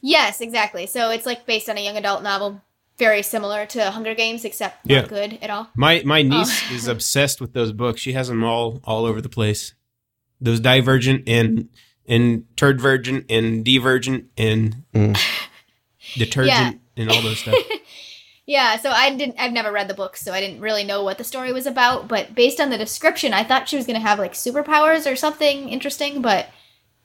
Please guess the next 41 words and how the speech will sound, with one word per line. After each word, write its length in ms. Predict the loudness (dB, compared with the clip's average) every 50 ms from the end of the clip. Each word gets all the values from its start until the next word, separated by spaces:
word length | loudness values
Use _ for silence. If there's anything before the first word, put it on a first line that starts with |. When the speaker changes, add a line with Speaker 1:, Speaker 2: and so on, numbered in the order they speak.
| _ 0
Speaker 1:
no, 300 | 2 4 4 4 0 -4
she 140 | -8 -8 -6
didn't, 340 | -6 -6 -6 -8 -18 _ -6
so 300 | -2 0 0 0 -2 -4 -6 -4
it 140 | -4 -4
was 180 | -4 -4 -8 -10
pretty 320 | -14 -12 -10 -8 -6 -6
lame. 360 | -4 -4 -4 -4 -4 -6 -8 -12 -18 -20 -20 -16 -6
Her, 320 | -2 0 2 2 2 2 2 0 0 0 -2 -14
<laughs> 280 | -20 -20 _ _ _
she 160 | -4 2 2 2
was 120 | 4 4
different 360 | 4 4 4 4 0 -2 -2
because 500 | -4 -6 -2 0 0 0 0 -2 -6 -8
she 160 | -4 -4 -2
actually 600 | -2 -2 -2 -4 -4 -4 -4 -2 -2 -2 -4 -6 -10 _ -8
was, 220 | -8 -8 -8 -10 _ _ _ _ _ _ _ _ _ _ _ _ _ _ _ _ -6
like, 380 | -4 -2 -2 -2 -4 -8 -14 _ -8 -8 -8 -8 -10 _
<laughs> 380 | _ _ _ _ -20 -20 -4 0
everybody 280 | 0 2 4 4 6 6
else 180 | 4 4 2
has 160 | 0 -4 -2
to 80 | -2 -6
be 120 | -4 -4
in 120 | -4 -4 -6
these 260 | -8 -8 -10 -10 -14
five 400 | -12 -4 -2 0 0 0 -2 -6
factions, 640 | -8 -6 -6 -6 -6 -8 -12 -12 -12 -12 -12 -8
so 100 | -6 -6
you're, 180 | -4 -4 -6 -6
like, 200 | -6 -8 -8 -8
either 180 | -6 -4 -4 -6
a 40 |
smart 340 | -6 -6 -2 0 -2 -2 -2
person 360 | -4 -6 -6 -4 -4 -6 -6 -6
or 120 | -6 -8
you're, 240 | -6 -6 -8 -8 -8
like, 240 | -8 -10 -12 -10 -10
a 60 | 0
daredevil 600 | 2 4 4 4 4 4 4 4 4 0 -2 -2
or 280 | -4 -4 -6 -6 -8